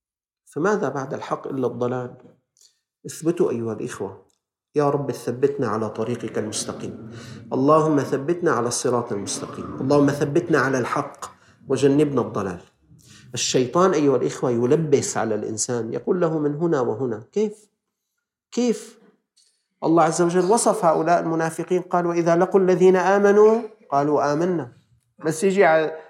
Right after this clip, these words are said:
مع أهل الدروس وأهل الإيمان وأهل القرآن، أصلا هو عنده بالبيت، يعني عنده كرستة هيك، مثلا عنده مسبحة وقلابية وأنينة عطر وسواك،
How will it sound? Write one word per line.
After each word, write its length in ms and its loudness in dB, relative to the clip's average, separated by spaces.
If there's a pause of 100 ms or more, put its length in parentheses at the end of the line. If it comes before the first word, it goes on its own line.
(120)
مع 220 0
أهل 200 0
الدروس 640 6
وأهل 280 -2
الإيمان 640 2
وأهل 280 -4
القرآن، 480 0 (240)
أصلا 260 4
هو 120 8
عنده 280 6
بالبيت، 480 2
يعني 200 -2
عنده 200 2
كرستة 420 0
هيك، 300 -6 (360)
مثلا 200 2
عنده 200 2
مسبحة 800 0 (240)
وقلابية 720 2
وأنينة 440 2
عطر 260 4
وسواك، 600 0